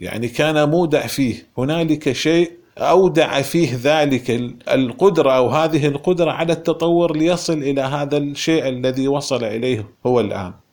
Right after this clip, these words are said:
وهنا قبل أن أكمل للتنبيه فقط أقول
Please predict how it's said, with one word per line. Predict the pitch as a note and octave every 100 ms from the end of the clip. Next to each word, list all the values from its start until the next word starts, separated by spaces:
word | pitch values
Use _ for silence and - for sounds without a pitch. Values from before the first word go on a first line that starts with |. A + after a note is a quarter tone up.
| _ _ _ _
وهنا | C3 D#3 B3+ B3+
قبل | A#3 B3 B3 A3+
أن | F#3 E3
أكمل | D3 C#3+ A2+ G#2 A2 - _
للتنبيه | F#3 A#3+ A#3+ - F#3+ C#3+ C3+ A2+
فقط | - D3 D#3 C#3+
أقول | A#2 A#2 A2 G2+ G2+